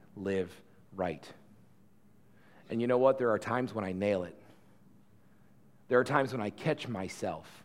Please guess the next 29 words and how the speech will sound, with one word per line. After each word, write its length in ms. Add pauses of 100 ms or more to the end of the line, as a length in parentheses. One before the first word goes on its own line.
(500)
when 140
I'm 140
prompted 600
to 100
do 240
well, 420
or 80
I'm 140
prompted 400
to 80
say 180
no 260
to 220
ungodliness 640
and 100
say 120
yes 260
to 100
godliness. 440
And 100
there's 180
moments 400
where 140
it 140
works, 340 (360)
and, 220
and 140
I'm 120
growing. 440